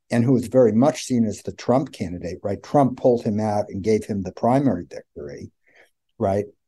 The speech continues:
He and Raffensperger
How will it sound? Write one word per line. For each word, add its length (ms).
He 420
and 120
Raffensperger 1000